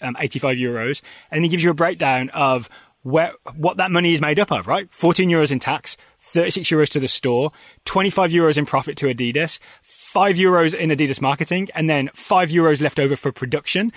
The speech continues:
Then he goes in and breaks that down. Um, so sixty cents of the eighty-five euros,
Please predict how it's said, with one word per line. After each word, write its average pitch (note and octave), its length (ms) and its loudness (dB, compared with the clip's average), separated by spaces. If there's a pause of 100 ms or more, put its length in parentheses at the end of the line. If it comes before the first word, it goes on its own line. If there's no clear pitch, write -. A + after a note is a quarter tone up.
(140)
Then F3+ 100 2
he E3+ 80 0
goes D#3+ 200 2
in D#3+ 80 2
and C#3 80 0
breaks C#3 260 -4
that D#3+ 200 -2
down. B2+ 480 -2
Um, B2+ 400 -2
so C#3 300 2
sixty - 420 -2
cents C#3 380 0
of D3+ 160 -6
the D3 100 2
eighty-five C3+ 360 -2
euros, B2 420 0